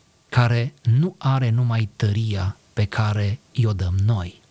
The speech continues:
Tăria nădejdii a crescut în noi dintr-o altă parte și ni se impune peste voia noastră sau ca un plus pe lângă ceea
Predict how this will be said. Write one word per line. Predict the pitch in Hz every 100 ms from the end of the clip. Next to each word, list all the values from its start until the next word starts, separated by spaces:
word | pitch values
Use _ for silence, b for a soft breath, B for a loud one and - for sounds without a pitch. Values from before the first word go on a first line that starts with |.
| _ _ _ _
Tăria | 120 170 208
nădejdii | 135 104 135 151 123 123 - B B B B B
a | -
crescut | 127 117 - - 190 156
în | 120
noi | 123 147 160 190 -
dintr-o | 127 135 139 135 131 139 -
altă | 165 180 151 123
parte | - 98 92 - 87 - _ _ _ _ B B B
și | - 139
ni | 135
se | 117 135 139
impune | 135 120 - 165 147 143
peste | - 202 - 135
voia | 107 113 101
noastră | 98 95 - - 98 -
sau | - - 123
ca | 117 127
un | 113 117 104
plus | - 180 143 - - - _ _
pe | - 113
lângă | 117 107 104
ceea | - 147 147 135 131